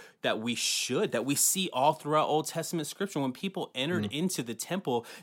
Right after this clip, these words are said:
Speaker 1: they, a-, and God's presence fell, they trembled at his f-, at his
Speaker 2: Mm.
Speaker 1: presence, at his sight, because of how
Speaker 2: Yeah.
Speaker 1: Awesome he was. And so, again, I echo what you're saying because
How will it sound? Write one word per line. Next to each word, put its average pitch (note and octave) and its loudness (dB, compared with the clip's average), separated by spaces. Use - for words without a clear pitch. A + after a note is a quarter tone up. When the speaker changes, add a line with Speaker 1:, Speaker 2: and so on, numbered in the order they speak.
Speaker 1:
they, D3+ 2
a-, C#3 -2
and C3 -2
God's C#3+ -2
presence D#3 -2
fell, D#3+ -4
they C3 -2
trembled D3+ -2
at B2 0
his A2+ -6
f-, - -20
at B2 0
his A#2+ -2
Speaker 2:
Mm. G#2+ -6
Speaker 1:
presence, C3+ 0
at B2+ -2
his G#2 -4
sight, - -2
because B2+ -4
of A#2 -8
how A#2+ 2
Speaker 2:
Yeah. F#2 0
Speaker 1:
Awesome D3 2
he A#2 -2
was. A2+ -2
And A2+ -6
so, A#2 0
again, B2+ 0
I A#2+ 0
echo D3+ 0
what B2 -2
you're G#2+ -10
saying C3 0
because A2 -4